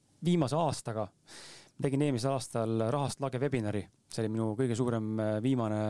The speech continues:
see oli minu kõige suurem põhjas olek üldse, mis ma olen kogenud, äh, pärast Austraalias olekut, kus kõik muutus üle, üleöö samamoodi, et ma lasin lahti. Ma leppisin sellega, ma võin ära surra siin seal riigis. Ähm, siis pärast webinari mul oli sihuke seis, kus ma panin selle podcasti pausile, kuulajad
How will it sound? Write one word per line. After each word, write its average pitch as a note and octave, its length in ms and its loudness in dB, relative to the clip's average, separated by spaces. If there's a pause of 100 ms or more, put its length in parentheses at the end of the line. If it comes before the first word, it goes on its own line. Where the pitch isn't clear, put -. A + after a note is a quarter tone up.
(1200)
see - 160 -4
oli D#3 160 4
minu D#3+ 120 4
kõige F3 200 2
suurem D#3+ 320 4 (160)
põhjas E3 360 4
olek C#3+ 280 2
üldse, D3 160 -4
mis C3 80 -2
ma C3 80 0
olen A#2 160 0
kogenud, B2 480 -2
äh, A2+ 280 0
pärast A#2+ 360 -2
Austraalias C3 400 -2
olekut, - 240 -6
kus B2+ 160 -4
kõik A2+ 80 -4
muutus A#2+ 320 -2
üle, A#2+ 240 2
üleöö C#3 320 2
samamoodi, B2 400 0
et G#2 40 -8
ma A#2 60 -2
lasin A2+ 140 -4
lahti. B2+ 440 -2
Ma A#2 240 -8 (120)
leppisin B2+ 400 -2
sellega, A2+ 200 0
ma A2 80 -2
võin A#2+ 120 0
ära B2+ 160 -2
surra G#2+ 240 -6
siin A2 80 -6
seal G#2 120 -4
riigis. G2+ 300 -4 (840)
Ähm, G#2+ 460 -2 (580)
siis - 160 -14
pärast A#2+ 240 -4
webinari A#2+ 400 2
mul A2+ 160 0
oli G#2+ 80 0
sihuke C3+ 160 -2
seis, C3 240 0
kus F#2+ 160 -6
ma G#2+ 320 -2 (280)
panin B2+ 240 0
selle A2+ 160 -2
podcasti C#3 320 -2
pausile, D3 320 2
kuulajad A#2 320 0